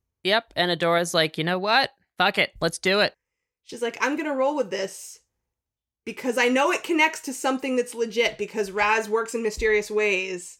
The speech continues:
Speaker 1: She
Speaker 2: and I'm
Speaker 1: does.
Speaker 2: just gonna roll with this.
Speaker 1: Raz says, "We're making a pie." We'll follow Raz. We'll,
Speaker 2: Yes.
Speaker 1: we'll,
Speaker 2: We
Speaker 1: you
Speaker 2: will
Speaker 1: know.
Speaker 2: make pie and have faith that it will lead to something more.
Speaker 1: Absolutely.
Speaker 2: Which indeed it does.
Speaker 1: It does.
Speaker 2: Into the woods.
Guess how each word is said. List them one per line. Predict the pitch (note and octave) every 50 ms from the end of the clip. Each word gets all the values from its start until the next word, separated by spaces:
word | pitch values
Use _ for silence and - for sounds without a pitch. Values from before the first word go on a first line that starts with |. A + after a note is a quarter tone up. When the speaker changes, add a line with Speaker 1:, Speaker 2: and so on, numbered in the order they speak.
| _ _
Speaker 1:
She | - - - A#3
Speaker 2:
and | - G#3+
I'm | G#3
Speaker 1:
does. | F#3+ D#3+ D#3+ -
Speaker 2:
just | B3 A#3+
gonna | A3 G#3+
roll | A3 A3+ A3
with | G#3 G3 E3+
this. | E3+ D3+ F3 E3 - - - - - - _ _ _ _ _ _
Speaker 1:
Raz | F#3 G3 A3+ C4 B3
says, | - D4 C#4 - A#3
"We're | B3
making | B3 B3+ B3 A#3+ B3+ A#3
a | A3+
pie." | G#3+ - A#3 A3 A#3 B3+ C#4 C#4+ B3+ G#3+
We'll | E3+ E3 D3+ D3+
follow | - - F#3 F#3+ G3 G3 G3 G3
Raz. | F3+ E3+ D#3 D3+ D3 C#3+ C3+ D3+ D3+ D#3
We'll, | D3 D3+ E3 E3+ E3+ D#3+
Speaker 2:
Yes. | D3+ D3+
Speaker 1:
we'll, | D#3+ D#3+ D#3 D#3 D#3 D3+ - _ _ _ _ _ _ _
Speaker 2:
We | G#3 A3+
Speaker 1:
you | A#3+
Speaker 2:
will | A#3+
Speaker 1:
know. | B3
Speaker 2:
make | C4 D4 F#4 - -
pie | - E4 D#4 D#4+ E4 E4+ E4 D4
and | D4+
have | C#4 A#3+ A#3 A3+
faith | - - C#4 C#4+ D4+ D4+
that | C4+ A#3
it | A#3+
will | - A3+ A3+
lead | A3+ B3 C4 A#3+ -
to | B3
something | - - B3 A#3+ A#3+ B3 A3+
more. | A#3+ G#3 F3 - - - F#3 - - _ _ _ -
Speaker 1:
Absolutely. | F3+ F#3 F#3+ F3+ - - - F#3+ E3+ D#3+ E3 D3+ D3 - - - A2+ C3 D#3 D3+ _ _ _ _ _ _ _ _ _ _ _ _ _ _ _ _ - - -
Speaker 2:
Which | - G#3+ G#3+ A3+
indeed | A3+ A3 G3+ G#3+ A3
it | A#3 A3 -
does. | - - - - - - - _ _ _ _ _ _ _ _ _ _ _ _ _ _ -
Speaker 1:
It | F3+ - _
does. | - F3 F3+ F#3+ E3 D3 D3 - _
Speaker 2:
Into | - E4 F4+ F#4+
the | F#4+ F#4+
woods. | D#4+ D#4 C#4+ A#3+ F3+ D3+ C#3 - - - - -